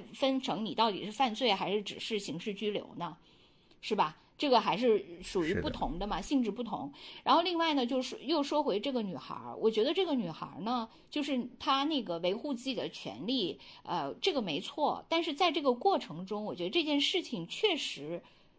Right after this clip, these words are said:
Speaker 1: 就是有泛化的这个倾向。就好像最近那个，就是她跟她这个朋友，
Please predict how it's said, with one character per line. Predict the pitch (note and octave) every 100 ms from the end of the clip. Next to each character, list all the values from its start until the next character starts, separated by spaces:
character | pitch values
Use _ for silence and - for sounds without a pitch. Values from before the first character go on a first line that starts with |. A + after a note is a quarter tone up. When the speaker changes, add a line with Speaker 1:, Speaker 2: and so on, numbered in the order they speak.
| -
Speaker 1:
就 | B3+
是 | B3 G#3 F3+ - _ _ _ _ -
有 | - A3 F3
泛 | D#3+ - A4+ A3
化 | - C#4 A3+
的 | E3 C3+
这 | G#3
个 | F3+ B2+ A#2+ - - _ _
倾 | - C#4 B3+
向。 | C#4 C#4+ G#3+ - _ _
就 | - G4+
好 | A3+
像 | C4
最 | C#4+ F4+
近 | C#4 - C#4+
那 | C4 G#3+
个， | G3 C3+
就 | D#3 A3
是 | A3 F#3 A#2+ -
她 | - C4+
跟 | C#4 C#4
她 | C#4
这 | C4+ B3
个 | F#3+
朋 | - -
友， | G3+ G#3 C3